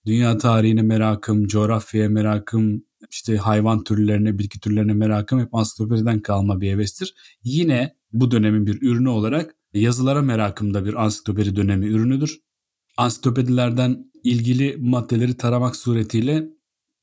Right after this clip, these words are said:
dünyadaki bütün yazı sistemlerini öğrendim. Yani şöyle söyleyeyim, biraz sonra bundan biraz bahsedeceğim ama farklı farklı yazı sistemleri var. Alfabe bunlardan sadece bir tanesi.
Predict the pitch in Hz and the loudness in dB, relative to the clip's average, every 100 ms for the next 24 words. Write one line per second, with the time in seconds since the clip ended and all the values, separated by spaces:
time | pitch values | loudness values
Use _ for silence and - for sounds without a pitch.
0 | 110 127 143 147 143 139 147 175 160 - | 0 2 2 2 0 -2 -2 -2 -4 -10
1 | - 120 117 135 147 135 - _ _ - | -2 2 2 0 -4 -4 -16 _ _ -16
2 | - 113 - 117 117 135 151 113 110 101 | -12 -6 0 0 2 0 0 0 0 -2
3 | 87 87 117 104 101 131 110 98 95 92 | -4 -6 -2 0 0 0 0 -2 -4 -2
4 | 143 156 - - - 120 127 - 127 127 | -2 -4 -12 -20 -4 0 0 0 0 2
5 | 135 127 131 123 127 120 135 135 180 147 | 2 2 0 0 -2 -2 -4 -4 -2 -2
6 | 98 85 - _ - - 147 139 147 143 | -2 -6 -14 _ -20 -6 0 0 0 0
7 | 147 180 160 156 156 - 131 123 123 113 | 0 0 0 0 -6 -4 -2 0 0 -2
8 | 95 - 117 123 143 160 139 139 135 135 | -6 -2 -2 0 0 0 0 0 0 0
9 | 156 151 151 127 147 202 185 117 95 90 | -2 -2 -2 -2 -2 -4 -4 -2 -2 -4
10 | - 85 | -8 -14